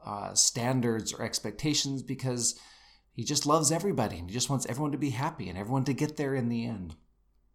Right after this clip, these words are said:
And what's interesting to me is both of those descriptions, they were pulling from experiences in the scriptures.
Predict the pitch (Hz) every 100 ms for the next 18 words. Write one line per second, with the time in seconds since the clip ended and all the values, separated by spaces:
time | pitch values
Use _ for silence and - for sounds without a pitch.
0 | _ _ - - 143 170 226 262 - 139
1 | 117 117 113 107 113 - - - - -
2 | - 151 208 220 156 - 131 123 - 113
3 | - 151 156 - 90 98 104 - - -
4 | 135 135 117 117 - - 254 156 117 -
5 | 104 92 104 113 - 117 - - 143 151
6 | 135 113 123 117 - 131 131 123 139 139
7 | - - -